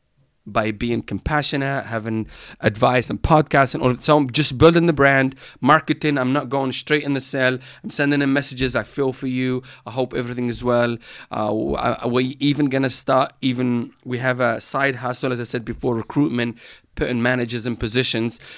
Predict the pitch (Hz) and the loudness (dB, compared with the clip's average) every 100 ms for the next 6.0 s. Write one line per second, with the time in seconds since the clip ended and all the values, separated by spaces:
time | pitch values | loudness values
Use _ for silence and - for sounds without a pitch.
0 | - - 127 120 131 131 120 139 143 135 | -10 -4 -2 0 0 -2 0 2 2 0
1 | 139 127 120 139 - 127 127 110 127 113 | -2 0 0 0 0 -2 -4 0 0 2
2 | 117 - - - 131 139 127 131 - 117 | -2 -2 -18 -10 -6 -4 -2 -4 -4 -6
3 | 107 - 135 123 123 - - _ - 135 | -2 0 0 0 -2 -10 -20 _ -4 -2
4 | 120 117 117 - _ _ - 131 139 139 | 0 0 -2 -8 _ _ 2 4 6 4
5 | 117 131 127 - - 127 - 123 113 | 2 0 -2 -4 -4 -4 0 0 0